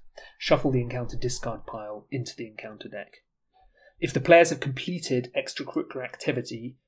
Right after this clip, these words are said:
advance directly to agenda two B.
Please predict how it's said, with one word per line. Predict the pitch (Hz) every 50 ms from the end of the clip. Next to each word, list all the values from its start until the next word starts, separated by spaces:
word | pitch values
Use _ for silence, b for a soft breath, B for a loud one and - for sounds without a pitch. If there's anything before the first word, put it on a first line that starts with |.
| _ _ _
advance | - 123 - 127 135 131 131 127 -
directly | - - 131 120 117 139 - - - - - 123 110
to | - - 123
agenda | 113 - 127 117 113 110 113
two | 104 - - - 131 120
B. | 107 117 113 104 101 101 -